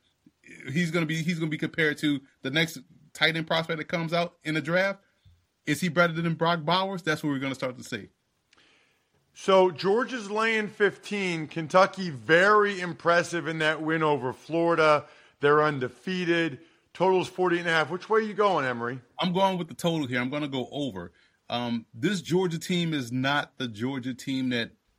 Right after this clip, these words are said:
Speaker 1: we've seen before, the, the straight up dominant force. Um, and I know last week was a rivalry game, clean old fashioned hate, very good name for a rivalry game. Um,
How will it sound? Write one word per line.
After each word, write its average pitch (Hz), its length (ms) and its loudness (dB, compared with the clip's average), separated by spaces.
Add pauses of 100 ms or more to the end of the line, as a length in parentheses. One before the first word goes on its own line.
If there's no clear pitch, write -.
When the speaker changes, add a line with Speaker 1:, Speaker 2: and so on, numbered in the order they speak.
(140)
Speaker 1:
we've 120 200 -2
seen 131 300 -4
before, 127 400 -8
the, 117 100 -4
the 120 280 -10
straight 131 340 -2
up 92 260 -4
dominant 131 560 -2
force. 143 380 -6 (600)
Um, 113 600 -4 (160)
and 151 160 4
I 156 60 4
know 165 160 0
last 151 320 2
week 147 140 -6
was 123 120 -6
a 117 60 -6
rivalry 127 440 -4
game, 123 300 -4
clean 139 260 -6
old 127 160 -6
fashioned 127 380 -4
hate, 135 260 -4
very 123 240 -2
good 127 220 -6 (160)
name 123 280 -2
for 120 220 -4
a 113 40 -6
rivalry 120 440 -4
game. 123 320 -4 (460)
Um, 107 500 -6